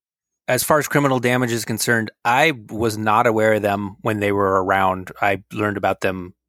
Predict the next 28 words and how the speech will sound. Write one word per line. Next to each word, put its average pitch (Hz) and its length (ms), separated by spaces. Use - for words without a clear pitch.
after 113 280
the 95 100
fact, 98 360
and 98 200
I 120 160
like 120 280
them. 87 320
So, 101 380
good 151 260
pick. - 540
They 113 160
were 110 140
definitely 110 520
in 104 160
my 101 300
honorable 98 580
mentions. 101 540
My 107 100
number 113 220
two 127 220
pick - 460
is 117 500
Government 135 380
Warning, 127 580
the 98 80
song 117 380
No 139 120
Moderation 139 840